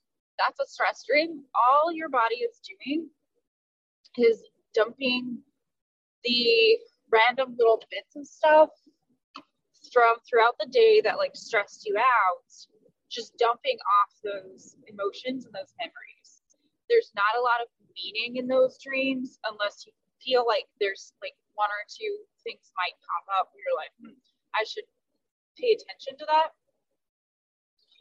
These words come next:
Um, there's just not a lot of meaning in those dreams. Those dreams are meant for you to just rest. Those dreams are meant for you to be able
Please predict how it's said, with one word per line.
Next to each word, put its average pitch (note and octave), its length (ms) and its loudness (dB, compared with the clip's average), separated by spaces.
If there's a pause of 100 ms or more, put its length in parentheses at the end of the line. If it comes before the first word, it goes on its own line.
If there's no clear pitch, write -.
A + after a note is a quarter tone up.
(400)
Um, A3 360 2 (1800)
there's C4+ 200 0
just C#4+ 180 -8
not C#4+ 160 2
a B3+ 120 0
lot A#3 200 0
of A3 140 -12
meaning - 240 -20
in - 100 -20
those - 160 -20
dreams. - 220 -20
Those E4+ 300 0
dreams D#4+ 280 0
are D4 120 2
meant G#3+ 440 -4 (1120)
for C#4+ 140 4
you B3 260 -8
to - 140 -20
just - 380 -2 (520)
rest. - 760 -8 (720)
Those C4 260 2
dreams C#4 260 -6
are B3+ 100 2
meant A3 200 -2 (100)
for B3 80 -8
you A3+ 160 -4
to - 80 0
be - 320 -4
able G#4+ 300 -10